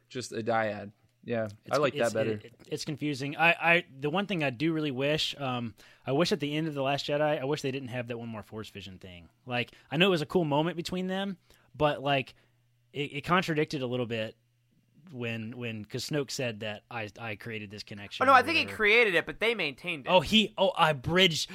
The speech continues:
Speaker 2: I bridged
Speaker 3: Bridged
Speaker 2: your
Speaker 3: your
Speaker 2: minds.
Speaker 3: Well, and fun fact, in the Secrets of the Jedi book, the Force bond is listed as a dark side power.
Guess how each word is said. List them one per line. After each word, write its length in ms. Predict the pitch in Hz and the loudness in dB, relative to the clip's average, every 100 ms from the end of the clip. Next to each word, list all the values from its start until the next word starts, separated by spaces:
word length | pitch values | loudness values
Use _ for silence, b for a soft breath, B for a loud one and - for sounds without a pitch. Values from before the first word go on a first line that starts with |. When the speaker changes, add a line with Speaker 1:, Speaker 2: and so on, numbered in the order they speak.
| B | B
Speaker 2:
I 260 | 214 214 190 | 12 12 12
bridged 540 | 156 208 269 269 175 | 8 10 12 12 10
Speaker 3:
Bridged 140 | 185 214 | 6 12
Speaker 2:
your 220 | 233 233 | 12 12
Speaker 3:
your 60 | 220 | 12
Speaker 2:
minds. 920 | 240 233 202 175 160 143 127 - - - | 12 12 12 12 8 2 0 2 2 2
Speaker 3:
Well, 140 | 214 | 2
and 180 | 214 202 | 4 2
fun 260 | - 226 247 | 8 8 8
fact, 340 | 226 185 170 - | 2 0 0 -6
in 120 | 196 175 | -8 -4
the 200 | 185 165 | -4 -4
Secrets 380 | - 196 202 151 | -8 -6 -6 -6
of 60 | |
the 80 | 147 | -8
Jedi 440 | 139 165 190 147 | -2 2 4 4
book, 340 | 135 143 131 - _ - | 2 0 0 -8 _ -20
the 120 | 143 - | -14 -14
Force 420 | - 180 190 - | -6 -2 -2 -2
bond 480 | 143 143 165 240 254 | 4 6 8 6 0
is 200 | 165 139 | -8 -6
listed 320 | 170 - 170 | -10 -8 -8
as 120 | 160 | -6
a 40 | 147 | -6
dark 300 | 151 175 - | 0 0 0
side 240 | 135 - | -8 -6
power. 360 | - - - | -8 -8 -10